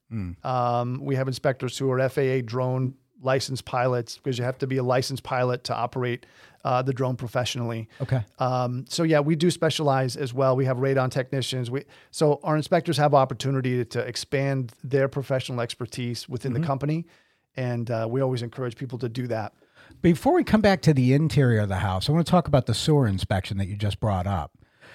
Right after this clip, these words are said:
Speaker 1: So, uh, you know, my thought on it is, okay, well, it's a sewer system. I don't know, sewer sy-, I don't even own the sewer system.
Speaker 2: <laughs>
Speaker 1: What could potentially be the problem there?
Speaker 2: Yeah.
Speaker 1: What do you see?
Speaker 2: Well, so the, the sewer line inspection, um,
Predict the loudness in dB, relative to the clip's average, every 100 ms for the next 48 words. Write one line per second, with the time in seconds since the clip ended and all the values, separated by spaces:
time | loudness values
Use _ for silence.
0 | -20 -2 6 8 8 4 2 0 -2 0
1 | 2 4 6 6 6 6 2 -6 -4 0
2 | 2 2 2 2 4 4 4 6 6 6
3 | 4 4 4 2 -2 -4 -10 -12 -16 _
4 | _ -2 0 0 2 2 6 6 8 8
5 | 8 8 8 4 2 0 0 -2 -4 -8
6 | -8 -10 -8 4 6 6 4 4 6 4
7 | 2 0 2 0 2 0 0 -2 -6 -10
8 | -14 -20 _ _ _ _ -4 -2 0 4
9 | 4 4 4 2 0 -8 _ _ _ _
10 | 4 4 2 4 4 6 2 2 2 2
11 | 0 0 2 2 2 0 0 0 0 -2
12 | -4 -4 -10 -8 -4 -2 -2 -4